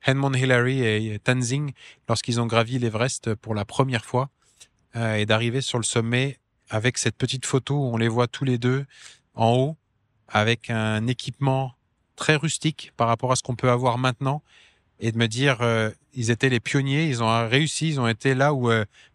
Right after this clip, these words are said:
personne n'avait mis les pieds auparavant. Et en fait, c'est ça qui m'a, euh, qui m'a bouleversé de me dire, euh,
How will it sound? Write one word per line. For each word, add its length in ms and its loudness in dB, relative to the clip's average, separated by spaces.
personne 300 2
n'avait 240 0
mis 140 0
les 120 2
pieds 200 -4
auparavant. 540 0
Et 180 2
en 80 0
fait, 220 0
c'est 100 -4
ça 160 2
qui 160 -6
m'a, 280 2
euh, 340 0
qui 120 -6
m'a 120 4
bouleversé 540 2
de 40 -6
me 80 2
dire, 320 2
euh, 200 2